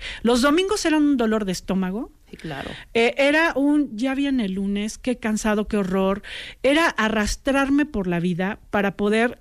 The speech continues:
Speaker 1: ir a trabajar, para poder hacer lo que yo quería, porque además a mí me dolía la gente a la que no podía, lo que no podía
Speaker 2: Lo que no
Speaker 1: pagar.
Speaker 2: podía pagar, claro.
Speaker 1: Y, y, y los juicios eran incómodos. O sea, estaba yo ahí,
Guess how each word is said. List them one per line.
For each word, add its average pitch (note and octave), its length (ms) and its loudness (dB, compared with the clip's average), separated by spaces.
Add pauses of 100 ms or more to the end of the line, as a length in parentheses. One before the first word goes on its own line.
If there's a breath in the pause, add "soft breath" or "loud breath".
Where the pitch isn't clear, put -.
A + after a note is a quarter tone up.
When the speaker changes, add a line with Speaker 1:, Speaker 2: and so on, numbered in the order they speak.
Speaker 1:
ir B3+ 200 4
a B3 120 2
trabajar, F#3 600 -4
para F#3+ 280 0
poder G#3+ 260 2
hacer A#3+ 340 2
lo A#3+ 200 0
que G#3+ 100 0
yo F3+ 160 0
quería, G3 260 2
porque G3+ 200 -2
además A#3 320 4
a C4+ 60 2
mí B3+ 120 4
me C4 120 4
dolía G3+ 320 4
la A3 100 0
gente G#3+ 240 -2
a G#3+ 40 2
la F3+ 120 -2
que F3+ 100 -4
no F#3+ 140 -2
podía, G3 480 0
lo F#3+ 180 0
que F#3+ 100 -2
no G3+ 140 0
podía G#3+ 220 0
Speaker 2:
Lo F3 60 -4
que - 60 -2
no E3+ 60 2
Speaker 1:
pagar. G3+ 180 2
Speaker 2:
podía G#3+ 220 -2
pagar, A#3+ 280 -4
claro. A#3+ 220 -4
Speaker 1:
Y, B3+ 280 4
y, B3+ 260 2
y B3 140 4
los B3 160 2
juicios D4+ 360 2
eran C4 200 4
incómodos. B3 340 2
O C#4 60 0
sea, C4+ 120 0
estaba F#4 320 2 (140)
yo E4 140 4
ahí, G#3 480 0